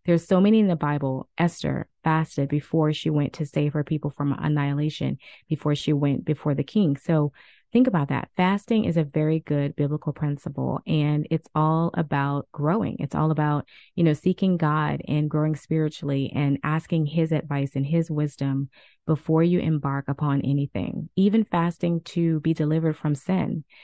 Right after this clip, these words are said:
because sometimes, you know, some things will not go away. The Bible tells us without prayer and fasting. So consider doing a fast this year. All right. Another way that you can grow spiritually is to look at the books on your shelf.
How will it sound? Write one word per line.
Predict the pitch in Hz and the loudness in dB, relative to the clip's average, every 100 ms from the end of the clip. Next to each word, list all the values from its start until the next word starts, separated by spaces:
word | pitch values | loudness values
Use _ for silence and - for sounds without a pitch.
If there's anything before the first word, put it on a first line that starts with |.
| - - | -18 -2
because | 170 170 | 0 2
sometimes, | 180 185 180 170 160 160 160 _ | 2 2 2 2 2 0 -4 _
you | 170 170 | -2 0
know, | 147 | 0
some | - 175 | -2 -2
things | 175 180 160 | 0 0 0
will | 156 | 0
not | 160 151 156 | 0 0 -2
go | - | 0
away. | 156 160 | 2 2
The | 165 | 2
Bible | 147 147 156 | 0 -2 -2
tells | 165 165 156 | -2 0 -2
us | 147 | -2
without | 156 143 143 | -4 -2 -4
prayer | - 151 143 | -2 -4 -2
and | 147 - | -4 -2
fasting. | 165 165 - 143 135 - - - _ | -2 -2 -2 -2 -2 -8 -20 -20 _
So | - 185 170 165 160 156 - - | -2 2 4 4 2 0 -2 -2
consider | 190 185 214 254 | -2 0 2 2
doing | 214 190 185 | 4 2 0
a | 156 | -2
fast | 151 151 143 143 | -4 -2 -2 -2
this | 151 135 131 | -4 -4 -2
year. | 127 - - _ | -4 -4 -12 _
All | 175 | 0
right. | 160 - | 2 2
Another | 180 202 285 | 4 4 4
way | 254 190 | 4 4
that | 175 | 2
you | |
can | 170 165 | 2 0
grow | 151 | 0
spiritually | 151 - 156 147 - 151 147 - | -2 -2 -2 -2 -2 0 0 0
is | 156 160 156 | 2 2 0
to | - 170 156 | -6 -2 -2
look | 156 160 196 254 | -2 0 -2 -2
at | 311 | -2
the | 262 | -2
books | 175 151 147 - - - | 0 0 -2 -4 -18 -10
on | - 151 | -2 0
your | 147 143 | 0 -2
shelf. | - - - | -4 -6 -6